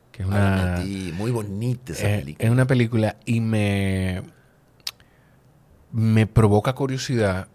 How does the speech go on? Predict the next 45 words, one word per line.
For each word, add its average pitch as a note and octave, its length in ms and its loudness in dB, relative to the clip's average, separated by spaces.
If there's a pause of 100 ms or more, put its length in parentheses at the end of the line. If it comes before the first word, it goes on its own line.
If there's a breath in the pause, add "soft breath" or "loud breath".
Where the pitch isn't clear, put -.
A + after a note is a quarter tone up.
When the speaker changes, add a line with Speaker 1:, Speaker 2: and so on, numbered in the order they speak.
(180)
Speaker 1:
cómo A#2+ 420 4
es A2+ 380 0
hacer, G#2 800 -2 (180)
me A2 120 0
gustaría A2 320 0
que B2+ 60 0
le B2 100 6
comentes A2+ 320 0
un A#2+ 80 -2
poquito A#2+ 240 -4
a A#2 40 -2
la A#2 60 -2
gente A#2+ 180 -2
de A#2 80 0
la A#2 100 0
película, G2 380 -2
pero G2+ 160 0
me G2 100 0
provoca G2 360 -2
curiosidad A#2+ 480 0
cómo G#2+ 220 0
es A2+ 60 2
hacer A2+ 220 0
una A2+ 160 0
película A2+ 340 -2
como A2+ 240 0
esa G2 260 -2 (540 soft breath)
en A2 140 0
una A#2+ 240 2
época G#2 360 -6
donde, G2 920 -2 (1300 soft breath)
bueno, D2+ 260 -12
pues F2 140 -6
la F2 200 -2
extrema A#2+ 500 0
derecha A#2 520 2
y F#2 280 0
un F#2+ 160 -4
sector A#2 320 -6
muy A2 140 -4
conservador A#2 600 0
habla G#2 320 2
de G2 560 -2
la G2+ 320 -2
agenda. F#2+ 560 -6